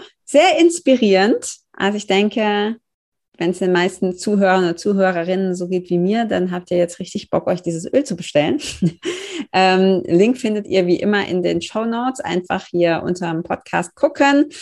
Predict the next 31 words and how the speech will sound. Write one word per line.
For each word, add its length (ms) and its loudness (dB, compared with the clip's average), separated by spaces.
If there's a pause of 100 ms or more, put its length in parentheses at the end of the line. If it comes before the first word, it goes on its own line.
(240)
Und 240 0
da 60 2
haben 100 2
wir 80 2
euch 160 -4
alles 240 -4
verlinkt. 480 -4
Auch 160 -10
wenn 100 0
du 80 0
sagst, 240 -6
"Okay, 300 -2
ich 180 -10 (200)
hab 120 -6
noch 140 0
gar 140 0
keine 220 -2
Öle, 180 0
ich 120 -8
würd 140 -10
gern 180 -2
damit 520 -4
starten", 520 0
findest 360 -6
du 40 -10
da 360 -2
die 160 -4
Links. 380 -2 (440)
Und, 680 -4
ähm, 420 -10 (280)
genau. 460 -4